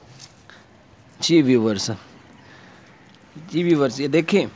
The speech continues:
जी viewers, ये देखें, उस बच्चे ने काइट तैयार कर ली है, कितनी खूबसूरत लग रही है। जी viewers, देखें, इस छोटे से बच्चे ने काइट तैयार कर ली है, कितनी खूबसूरत, अ, काइट तैयार की है।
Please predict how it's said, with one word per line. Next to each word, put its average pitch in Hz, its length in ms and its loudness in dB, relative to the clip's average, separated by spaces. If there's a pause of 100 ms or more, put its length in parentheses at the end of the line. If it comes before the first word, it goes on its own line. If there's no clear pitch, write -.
(1500)
जी 175 160 -4
viewers, 175 320 -2
ये 185 60 0
देखें, 165 280 -2
उस 165 160 -6
बच्चे 151 240 -4
ने 156 120 -2
काइट 135 260 -2
तैयार 139 240 -6
कर 147 180 -8
ली 156 200 -4
है, 151 260 -6 (180)
कितनी 175 320 -2
खूबसूरत 175 520 0
लग 131 240 2
रही 135 160 4
है। 127 260 4 (3000)
जी 196 360 -4
viewers, 170 360 0
देखें, 156 680 -2
इस 139 180 -6
छोटे 170 280 -2
से 160 100 -4
बच्चे 147 280 -4
ने 151 100 -4
काइट 135 260 -4
तैयार 143 260 -2
कर 175 160 -2
ली 175 220 -2
है, 170 120 2
कितनी 175 440 -8
खूबसूरत, 147 680 -8
अ, 123 120 -6
काइट 127 280 -6
तैयार 139 240 -4
की 135 240 -6
है। 135 400 -6